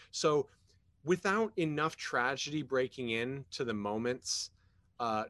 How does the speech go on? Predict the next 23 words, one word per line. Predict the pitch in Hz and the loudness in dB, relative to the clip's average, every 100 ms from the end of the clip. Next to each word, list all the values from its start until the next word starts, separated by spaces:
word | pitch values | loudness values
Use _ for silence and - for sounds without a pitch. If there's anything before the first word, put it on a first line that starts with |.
| - | -6
to, | 143 | -8
to, | - 139 | -6 -2
that | 135 127 | -2 0
really | 131 131 | 2 2
have | 127 127 | 2 0
an | 123 | 0
impact, | 98 107 - 135 151 - - - - - _ _ | -2 -6 -2 -2 -2 -4 -14 -16 -20 -20 _ _
I | 131 | -4
don't | 139 156 151 - | 0 0 0 0
see | - 160 147 | -2 0 2
this | 131 - | 2 0
change. | - 139 117 - - - - | -4 -2 -4 -4 -10 -12 -8
He | - 175 | -4 0
goes | 165 202 202 | 4 4 4
from, | - 156 147 - | 2 0 0 -6
um, | 143 131 117 110 110 - | 0 2 2 0 -4 -8
from | - 131 | -2 -2
hurting | 120 170 175 170 | 2 2 4 4
Mace | 147 - | 2 0
Windu | 139 143 127 120 123 - _ - | 0 2 4 4 2 -6 _ -2
and | 123 | 2
allowing, | 120 123 123 117 113 | 4 4 2 0 -4
uh, | 113 104 101 95 | -4 -2 -2 -4